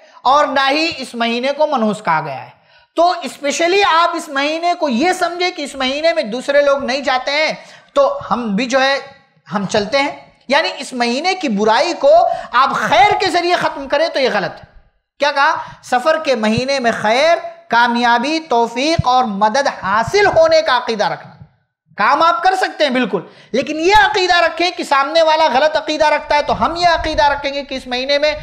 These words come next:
नहीं भाई, सामने वाला ये कहता है कि सफर के महीने में काम करोगे तो बरकत नहीं होगी, लेकिन मैं करूंगा, बरकत आएगी, तो ये अकीदा रखना,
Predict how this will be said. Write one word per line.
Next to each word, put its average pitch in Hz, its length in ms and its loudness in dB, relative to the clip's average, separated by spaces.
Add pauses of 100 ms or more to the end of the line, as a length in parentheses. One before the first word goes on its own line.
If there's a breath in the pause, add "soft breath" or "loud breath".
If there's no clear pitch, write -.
(220 loud breath)
नहीं 262 120 0
भाई, 269 120 -2
सामने 240 240 -2
वाला 254 180 2
ये 247 80 0
कहता 240 240 -2
है 254 60 0
कि 247 100 -8
सफर 240 260 -4
के 247 120 -4
महीने 233 280 -2
में 247 120 -4
काम 233 220 -2
करोगे 254 300 0
तो 262 80 0
बरकत 233 300 0
नहीं 202 120 -4
होगी, 170 120 -10 (180 loud breath)
लेकिन 262 180 -2
मैं 302 140 0
करूंगा, 285 360 2
बरकत 240 300 0
आएगी, 165 280 -4 (920)
तो 254 100 -8
ये 285 180 0
अकीदा 339 440 2
रखना, 262 380 -2